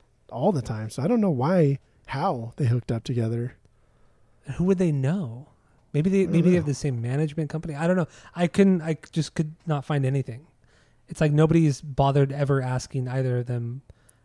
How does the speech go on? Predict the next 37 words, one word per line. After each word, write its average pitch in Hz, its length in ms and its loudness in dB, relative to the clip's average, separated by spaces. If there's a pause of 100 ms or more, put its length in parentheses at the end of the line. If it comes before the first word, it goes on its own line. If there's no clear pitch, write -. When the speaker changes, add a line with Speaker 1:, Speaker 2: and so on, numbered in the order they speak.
(200)
Speaker 2:
"How - 240 -14
did, - 180 -8
how 156 200 0
did 156 180 0
you 143 120 0
link 135 300 -2
up?" 135 320 -6 (760)
And 170 140 4
then, 185 180 6 (220)
and 208 140 -4
it's 214 280 -6
not 233 160 2
even 233 160 2
just, 214 200 0
like, 160 280 2 (380)
using 156 600 4
something 151 260 0
he 139 180 0
said 135 360 0
in 135 120 2
the 117 80 -2
song. 131 440 -2 (180)
He - 140 -2
was 175 120 2
literally 180 400 4
in 131 80 2
the 123 60 0
music 147 300 0
video. 165 320 -12 (420)
Speaker 1:
Yeah. 143 280 0 (1160)
Speaker 2:
That's 180 240 0
even 180 200 4
crazier. 170 600 0 (140)
And 160 160 2
there's 170 140 4
still 175 300 2
no 156 680 2